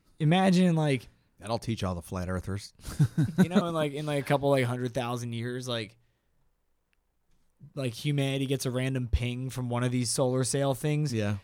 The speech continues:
Speaker 1: and it's, like, inside the Crab Nebula.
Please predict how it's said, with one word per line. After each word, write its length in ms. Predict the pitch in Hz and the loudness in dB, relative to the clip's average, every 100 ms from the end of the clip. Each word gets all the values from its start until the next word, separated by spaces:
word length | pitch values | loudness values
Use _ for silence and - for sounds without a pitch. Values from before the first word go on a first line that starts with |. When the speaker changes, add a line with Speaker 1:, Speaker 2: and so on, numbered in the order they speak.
| _ - | _ -2
Speaker 1:
and 140 | 165 | 2
it's, 140 | 143 143 | 4 4
like, 200 | 139 - - | 2 0 -2
inside 760 | 147 147 131 - 131 135 135 | 2 2 2 2 0 0 -2
the 80 | 117 | -4
Crab 560 | - - 120 110 123 127 | -10 -8 -6 -4 -2 0
Nebula. 640 | 135 135 139 143 143 151 | 2 2 2 2 2 0